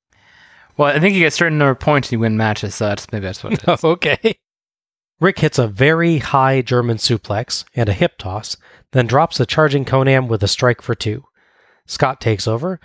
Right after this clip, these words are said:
Speaker 2: and Konnan screams in panic as Scott hits a massive overhead belly-to-belly suplex. Konnan tags in a reluctant Morris. Scott attacks,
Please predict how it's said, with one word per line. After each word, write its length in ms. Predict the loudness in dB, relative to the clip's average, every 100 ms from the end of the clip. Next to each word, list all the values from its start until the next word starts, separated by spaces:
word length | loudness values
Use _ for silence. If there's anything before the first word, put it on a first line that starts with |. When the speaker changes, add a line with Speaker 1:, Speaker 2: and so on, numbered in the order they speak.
| _ _
Speaker 2:
and 100 | -4
Konnan 400 | 0 0 2 0
screams 440 | -2 0 0 2 0
in 100 | 0
panic 480 | 0 0 0 -2
as 240 | -2 -2 -6 -10
Scott 360 | -2 0 0
hits 200 | -2 -2
a 60 | -2
massive 480 | 0 0 2 -2 -2
overhead 500 | -4 -2 0 0 2
belly-to-belly 560 | 2 4 2 0 2
suplex. 640 | 0 -2 -4 -6 -4 -6 -6 _ _ _ -20 -20 _ -2
Konnan 440 | 2 4 2 2
tags 360 | 2 2 2 2
in 160 | 2
a 40 | 0
reluctant 520 | 0 0 0 -2 -2
Morris. 580 | -4 -6 -6 -8 -8 -10 _ _ _ _ _ _ _
Scott 340 | -12 -2 0 0
attacks, 540 | -2 -2 -2 -4 -8